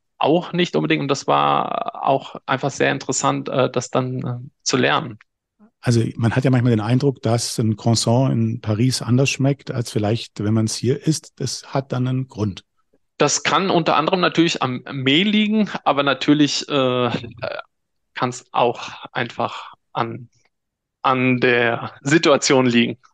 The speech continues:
Speaker 2: Aber du könntest es nachmachen hier sozusagen. Also du weißt genau, wie es geht. Und wenn ich sage, ich hätte genau so ein Croissant, wie du es in Paris gegessen hast, kannst du es hier sofort, äh, nachproduzieren.
Speaker 1: Vielleicht
Speaker 2: Könntest
Speaker 1: nicht
Speaker 2: du.
Speaker 1: unbedingt gleich am Anfang, aber mit Sicherheit kann man's, äh, produzieren. Nee,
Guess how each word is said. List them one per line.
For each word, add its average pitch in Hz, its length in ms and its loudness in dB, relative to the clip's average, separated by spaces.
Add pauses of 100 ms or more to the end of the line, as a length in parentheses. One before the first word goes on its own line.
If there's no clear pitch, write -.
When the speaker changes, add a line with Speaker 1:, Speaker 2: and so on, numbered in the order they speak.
Speaker 2:
Aber 123 200 2
du 139 320 2
könntest 147 460 0
es 135 120 -2
nachmachen 113 600 0
hier 101 120 4
sozusagen. 92 560 0
Also 113 160 2
du 113 100 6
weißt 123 240 4
genau, 135 220 2
wie 120 60 -2
es - 80 -8
geht. 180 240 -2
Und 135 400 -2
wenn 123 120 0
ich 127 100 0
sage, 131 180 0
ich 113 80 -2
hätte 131 120 -2
genau 151 300 0 (300)
so - 160 2
ein 143 80 4
Croissant, 131 400 4
wie 127 40 6
du 123 60 4
es 117 100 0
in 117 80 -2
Paris 113 280 0
gegessen 104 280 -2
hast, 101 200 -2
kannst 95 220 -2
du 95 40 -2
es - 60 -6
hier 98 140 -4
sofort, - 520 -8
äh, 107 240 -8 (380)
nachproduzieren. - 720 2 (600)
Speaker 1:
Vielleicht 139 200 2
Speaker 2:
Könntest - 120 -2
Speaker 1:
nicht 185 120 2
Speaker 2:
du. 180 40 2
Speaker 1:
unbedingt 175 220 2
gleich 156 280 2
am 156 120 0
Anfang, 175 440 0
aber 143 240 2
mit 139 180 -2
Sicherheit 127 340 -6
kann 123 140 -4
man's, 120 260 -4
äh, - 360 -4
produzieren. 120 520 -4
Nee, 180 260 2